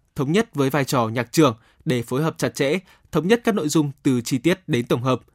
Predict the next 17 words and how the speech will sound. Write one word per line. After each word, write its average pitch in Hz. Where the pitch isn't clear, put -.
Sở -
Giao 185
thông 196
Vận 170
tải 127
tiếp 190
tục 165
phối 151
hợp 180
chặt -
chẽ 139
với 147
các 190
đơn 147
vị 143
tư 139
vấn, 127